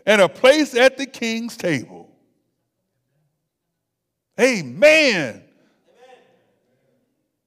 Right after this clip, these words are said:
Now watch this.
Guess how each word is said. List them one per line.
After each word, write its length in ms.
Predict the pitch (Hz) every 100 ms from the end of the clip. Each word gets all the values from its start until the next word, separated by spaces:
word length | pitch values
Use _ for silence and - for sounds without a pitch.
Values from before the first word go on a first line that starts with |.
| 143 143 180 226 _ _ _ _ 571 _ _ _ _ _ _ _ _ _ _
Now 140 | 202 196
watch 380 | 240 214 -
this. 380 | - 165 101 -